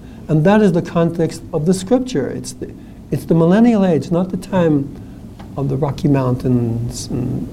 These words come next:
restoration saints coming west. It's not. It's, it's, the proper context is the millennial age and the coming of peoples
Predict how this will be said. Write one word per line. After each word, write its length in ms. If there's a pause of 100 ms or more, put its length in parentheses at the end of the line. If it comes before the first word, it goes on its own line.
(120)
restoration 960
saints 320
coming 280
west. 340 (140)
It's 160
not. 160 (920)
It's, 200 (180)
it's, 280 (240)
the 60
proper 320
context 640 (100)
is 240 (440)
the 60
millennial 400
age 480 (480)
and 140
the 60
coming 320
of 100
peoples 560